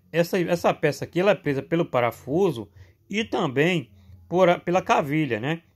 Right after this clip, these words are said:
Vai ficar uma cavilha aqui ainda segurando, pessoal. Então, a gente,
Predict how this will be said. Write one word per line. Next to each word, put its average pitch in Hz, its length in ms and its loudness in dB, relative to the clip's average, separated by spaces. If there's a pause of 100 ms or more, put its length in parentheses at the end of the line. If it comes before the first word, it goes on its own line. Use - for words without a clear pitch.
Vai 123 120 -4
ficar 156 260 -4
uma 165 60 -2
cavilha 170 400 -2
aqui 170 160 -6
ainda 165 140 -2
segurando, 165 640 -2
pessoal. - 360 -18 (460)
Então, 160 120 -2
a - 20 4
gente, - 240 -8